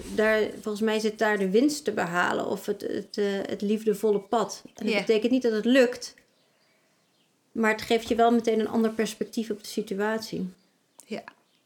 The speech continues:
Speaker 2: Maar dan
Speaker 1: En
Speaker 2: moet je dus wel ook bewust zijn dat je dat andere perspectief kunt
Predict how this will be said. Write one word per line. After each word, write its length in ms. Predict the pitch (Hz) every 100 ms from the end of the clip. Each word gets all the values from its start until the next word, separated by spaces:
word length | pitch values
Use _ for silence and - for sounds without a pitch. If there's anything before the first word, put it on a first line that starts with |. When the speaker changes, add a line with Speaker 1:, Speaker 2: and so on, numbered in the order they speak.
| _ _ _ _
Speaker 2:
Maar 120 | - 185
dan 100 | 214
Speaker 1:
En 60 |
Speaker 2:
moet 140 | 208 214
je 80 |
dus 160 | 196 190
wel 240 | 196 208 -
ook 280 | 202 196
bewust 380 | 180 190 202 208
zijn 280 | - 170 175
dat 220 | 190 196
je 60 | 202
dat 340 | 180 180 - -
andere 340 | 214 214 202
perspectief 720 | 202 185 - 180 - 226 214
kunt 380 | - 180 -